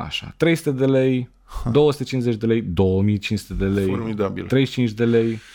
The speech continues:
Speaker 1: o sută de lei.
Speaker 2: Da. Interesant, uite, nu, nu-mi imaginam că vorba ta la trei ani jumate, patru ani, uh, de la
Speaker 1: Excepțional.
Speaker 2: declanșarea războiului sunt atât de mulți oameni care sunt hotărâți, cum să spun, nu doar să susțină pe gură,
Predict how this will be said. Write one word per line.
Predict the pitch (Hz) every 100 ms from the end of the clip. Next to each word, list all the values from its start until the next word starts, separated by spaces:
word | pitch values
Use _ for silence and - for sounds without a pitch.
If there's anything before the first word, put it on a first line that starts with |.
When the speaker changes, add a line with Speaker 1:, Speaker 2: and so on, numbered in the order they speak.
| - - -
Speaker 1:
o | 104
sută | 123 127
de | 117 120
lei. | 120 117 113 110 - - - - -
Speaker 2:
Da. | 120 127 110 101 - - - - -
Interesant, | 170 180 180 - 165
uite, | 160 151
nu, | 139 147 151 143 131 117 - -
nu-mi | 160 175
imaginam | 147 120 110 131
că | 123
vorba | 110 120 123
ta | 123
la | 113 101 101 _ _ -
trei | 117 117
ani | 101
jumate, | 104 104 101
patru | - 104 101
ani, | 104 101
uh, | 98
de |
la | 98 92 90
Speaker 1:
Excepțional. | 95 107 110 110
Speaker 2:
declanșarea | 104 107 107 127 123
războiului | 113 120 139 135
sunt | - 127 120
atât | 113 - - 185 139
de | 127
mulți | 120 127 -
oameni | 127 139 123
care | - 113 110 104
sunt | - 120 110
hotărâți, | 120 107 107 127 -
cum | 135
să | 127
spun, | - 104
nu | 123
doar | 135
să | - 117 - _ - - - -
susțină | - 120 - 131 107
pe | - 113
gură, | 110 117 117 90